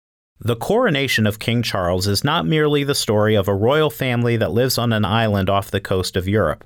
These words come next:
Nor, for that matter, is it simply the story of a line of kings that goes back to the years after Britain was freed from Roman domination. Rather, it illustrates how God's promises can be relied upon even more than the rising of the sun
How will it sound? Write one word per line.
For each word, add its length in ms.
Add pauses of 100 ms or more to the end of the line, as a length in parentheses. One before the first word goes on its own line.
(600)
Nor, 260
for 180
that 200
matter, 500
is 220
it 100
simply 360
the 100
story 400
of 120
a 40
line 300
of 160
kings 360
that 140
goes 240
back 300
to 100
the 120
years 340
after 380
Britain 420
was 160
freed 340
from 240
Roman 300
domination. 840 (520)
Rather, 600 (100)
it 220
illustrates 600
how 300
God's 360
promises 640
can 160
be 160
relied 440
upon 360
even 320
more 280
than 140
the 80
rising 460
of 100
the 100
sun 460